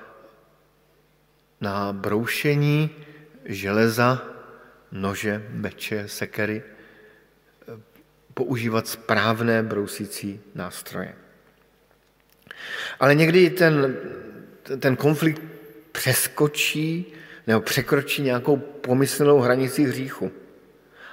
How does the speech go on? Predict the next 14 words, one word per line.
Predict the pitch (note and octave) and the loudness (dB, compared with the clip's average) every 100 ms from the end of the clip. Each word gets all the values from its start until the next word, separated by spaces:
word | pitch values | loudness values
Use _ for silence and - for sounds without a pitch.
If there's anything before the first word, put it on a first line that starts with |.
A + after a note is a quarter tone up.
| - | -8
a | A2+ | -2
stane | - B2 C3 | 2 2 4
se | D3 | 2
hříchem | A#2+ A#2 - C#3 | 0 -2 0 0
samotným. | A#2+ B2+ C3+ C3 A#2+ G2 - - - | 2 2 2 2 0 0 -2 -12 -2
Stane | C3+ C#3 | 2 4
se | C#3 C#3+ | 4 0
tím, | - D3+ D#3 | 2 0 2
o | |
čem | C#3+ D3+ | 2 2
apoštol | C3+ D3 C#3+ D3+ | 2 0 2 2
Pavel | B2+ C#3 C#3+ B2+ | 4 6 6 4
říkal, | C3 C#3 C3+ C3+ | 2 4 4 4
že, | C3+ | 2